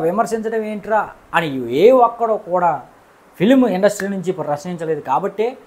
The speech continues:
ఈరోజు ఈ విధంగా ఉంది. అలాగే మొన్న కూడా బాలీవుడ్ నటుడు రెబల్ స్టార్ ప్రభాస్ని జోకర్లా ఉన్నాడంటే ఈరోజు స్పందించిన వాళ్ళు ఎవరు కూడా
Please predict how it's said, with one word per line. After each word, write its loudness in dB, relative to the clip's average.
ఈరోజు 8
ఈ 2
విధంగా -2
ఉంది. -4
అలాగే 12
మొన్న 8
కూడా 10
బాలీవుడ్ 6
నటుడు -2
రెబల్ 4
స్టార్ 6
ప్రభాస్ని -2
జోకర్లా 6
ఉన్నాడంటే 0
ఈరోజు 6
స్పందించిన -2
వాళ్ళు 0
ఎవరు 2
కూడా 0